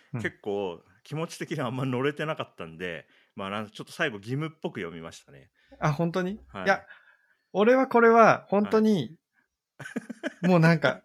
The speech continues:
Speaker 1: 好きすぎてなんて言っていいかわかんないんだけど、すごい恥ずかしいから今ここで言い訳をしたくてこの時間を使わせてもらうんだけど、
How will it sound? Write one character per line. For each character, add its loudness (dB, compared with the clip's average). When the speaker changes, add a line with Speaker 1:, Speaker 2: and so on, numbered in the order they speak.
Speaker 1:
好 -8
き 4
す 2
ぎ 2
て 2
な 8
ん 2
て 2
言 4
っ -14
て 4
い 2
い -8
か 8
わ 6
か 6
ん 2
な 6
い 4
ん 0
だ 2
け 2
ど、 2
す -2
ご 10
い 8
恥 6
ず -2
か 4
し -4
い -2
か 4
ら 2
今 2
こ -4
こ 8
で 6
言 4
い 4
訳 10
を 6
し 2
た 4
く 0
て -2
こ 4
の 8
時 4
間 4
を 2
使 2
わ 4
せ -6
て 6
も 4
ら 10
う 4
ん 0
だ 6
け 0
ど、 2